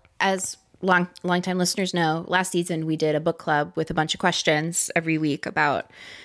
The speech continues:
Fearing the Black Body. So those are still on the website if anybody's a new listener and wants to go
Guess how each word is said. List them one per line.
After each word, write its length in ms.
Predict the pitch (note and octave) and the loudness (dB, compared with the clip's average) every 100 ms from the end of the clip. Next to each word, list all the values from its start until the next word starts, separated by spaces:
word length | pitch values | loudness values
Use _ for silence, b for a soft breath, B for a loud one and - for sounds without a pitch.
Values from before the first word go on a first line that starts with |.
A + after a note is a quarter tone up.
| B | B
Fearing 180 | - E3+ | 0 0
the 40 | D#3+ | 2
Black 220 | C#3+ - | 2 2
Body. 260 | G#2 F2 | -2 -2
So 160 | F3+ F3 | -2 0
those 220 | D#3 D#3 | 0 0
are 60 | F3 | 0
still 180 | - F#3 | 0 0
on 140 | F3+ | 0
the 80 | F3+ | 2
website 640 | E3+ E3+ - C#3 B2+ C#3 | 2 2 -2 0 0 -2
if 160 | - D3+ | -2 -2
anybody's 480 | D3+ D3 D3 C#3+ D3+ | -2 0 2 0 0
a 40 | |
new 160 | D3 D3+ | 0 2
listener 380 | D3 - - C3 | 0 -2 -4 -2
and 200 | - - | -2 -2
wants 200 | D3+ - | -4 -4
to 60 | - | -2
go 380 | - - G3 | 0 0 -2